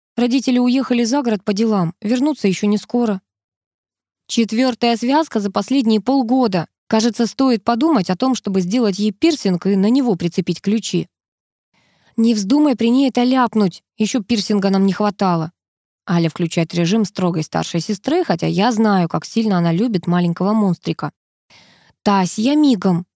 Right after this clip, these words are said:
Туда и назад. Буду минут через сорок». «Это будут самые долгие сорок минут в моей жизни», отвечаю я и обвожу взглядом ресторан, украшенный золотыми шарами и букетами из живых цветов.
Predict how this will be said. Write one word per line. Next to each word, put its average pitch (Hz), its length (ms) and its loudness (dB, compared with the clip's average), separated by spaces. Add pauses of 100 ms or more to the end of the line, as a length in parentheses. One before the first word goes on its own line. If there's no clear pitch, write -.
(300)
Туда 320 280 2
и 330 40 2
назад. 185 460 0 (140)
Буду 247 220 0
минут 254 260 2
через 269 300 -2
сорок». 170 460 -4 (1120)
«Это 208 280 2
будут 226 300 0
самые 220 320 2
долгие 220 440 2
сорок 196 360 -2
минут 220 320 0
в 170 60 -2
моей 202 280 2
жизни», 160 560 -2 (480)
отвечаю 160 580 -2
я 233 260 0
и - 260 -4
обвожу 170 540 0
взглядом 226 640 -2
ресторан, 170 680 -2 (140)
украшенный 160 600 -2
золотыми 165 460 -4
шарами 240 520 0
и 165 60 0
букетами 180 580 -2
из 196 180 -4
живых 190 380 -2
цветов. 208 500 -6